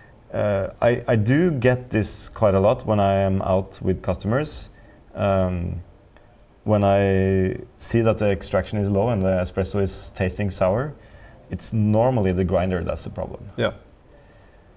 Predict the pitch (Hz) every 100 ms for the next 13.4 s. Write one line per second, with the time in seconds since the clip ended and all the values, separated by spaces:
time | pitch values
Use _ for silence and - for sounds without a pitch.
0 | - - 110 107 110 107 113 98 107 131
1 | 185 190 - - - 131 120 110 127 147
2 | 107 110 101 101 101 98 107 135 - -
3 | - - - - - - - - - 101
4 | 101 104 - 101 95 92 92 92 90 -
5 | 92 85 - - - 92 85 117 139 196
6 | 202 - - - - - 98 92 90 -
7 | 95 92 92 90 - 98 90 90 82 80
8 | 82 - - - 90 87 90 90 90 85
9 | 85 85 85 87 80 - 85 82 101 113
10 | 120 165 240 - - - 110 92 120 -
11 | - - - - 104 101 - - - -
12 | 113 95 104 131 123 98 117 135 98 90
13 | 87 82 67 -